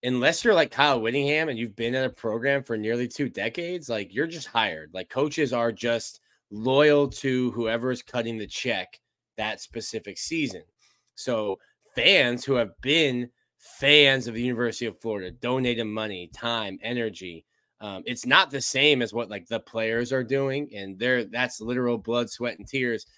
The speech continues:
And unless you're fighting at the tailgate, which you shouldn't do, I don't know that there should be <laughs> much blood on a fan basis going into a game on Saturday. Um, so I'd be interested in what the fans think about that, 'cause, like,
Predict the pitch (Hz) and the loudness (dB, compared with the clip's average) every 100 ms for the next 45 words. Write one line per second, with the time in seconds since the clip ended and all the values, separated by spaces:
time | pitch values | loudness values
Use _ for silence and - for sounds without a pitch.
0 | _ - 104 117 135 117 - 113 120 117 | _ -12 -4 -2 -2 -4 -4 -2 -2 -2
1 | 95 87 147 170 120 101 101 - 92 - | -6 _ 0 0 0 -4 -8 -12 -10 -6
2 | 110 92 120 180 110 101 _ _ _ - | -6 -6 -2 0 0 -4 _ _ _ -6
3 | 113 120 117 107 110 - 127 101 180 123 | -4 -2 -2 -4 -4 -2 -2 2 4 4
4 | 107 147 - 120 117 131 123 - 123 - | 2 -2 -2 -2 0 0 -4 -14 -10 -2
5 | 110 98 143 175 160 110 104 - 107 - | -2 0 4 4 4 2 0 -4 -8 -4
6 | - 113 107 107 110 101 110 104 95 95 | -2 0 0 -2 -4 -2 -2 -2 -4 -8
7 | - 101 98 90 92 131 - - - _ | -4 -4 -4 -4 -8 -10 -14 -18 -20 _
8 | - 117 107 95 - 143 156 135 156 135 | -6 -4 -2 -6 2 4 4 2 2 2
9 | 117 - 120 120 110 - 107 107 113 101 | -2 -4 -2 -2 -4 -6 -6 -4 -4 -2
10 | 113 110 - _ 113 98 104 90 | -4 -2 -4 _ -12 -8 -8 -8